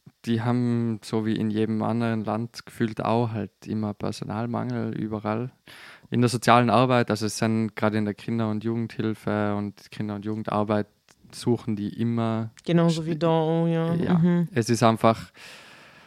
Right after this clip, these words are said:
Speaker 1: ja, ähm, ich weiß nicht genau, an was es liegt, aber es ist halt, ja, ich glaub, viele Leute entscheiden sich dann am Schluss als Sozialarbeiter halt auch für die nicht so anstrengenden Jobs.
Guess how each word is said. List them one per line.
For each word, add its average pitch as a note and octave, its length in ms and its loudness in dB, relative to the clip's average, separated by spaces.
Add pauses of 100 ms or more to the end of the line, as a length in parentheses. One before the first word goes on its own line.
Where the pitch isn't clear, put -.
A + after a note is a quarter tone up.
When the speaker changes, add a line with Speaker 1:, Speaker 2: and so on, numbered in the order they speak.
(600)
Speaker 1:
ja, C#3 320 8 (400)
ähm, A#2 480 2 (920)
ich A#2+ 80 -2
weiß C#3 180 8
nicht D#3 100 4
genau, A#2+ 360 4
an D3 120 2
was C#3 200 0
es B2+ 120 -8
liegt, - 420 -2 (480)
aber G#2+ 720 2
es - 200 -8
ist - 180 -6
halt, G#2 420 -2 (540)
ja, A2+ 160 0
ich A2+ 100 -6
glaub, A#2+ 200 2
viele C3+ 200 2
Leute A#2+ 380 4
entscheiden A#2 500 0
sich A2+ 240 -4
dann A2 300 -2
am A2+ 100 -4
Schluss - 640 -4
als G#2 240 -4
Sozialarbeiter G#2+ 840 0
halt A2 160 -2
auch A#2+ 260 6
für A#2+ 260 4
die A2 180 2
nicht A2+ 320 2
so G#2 140 0
anstrengenden G#2 760 -2
Jobs. - 400 -10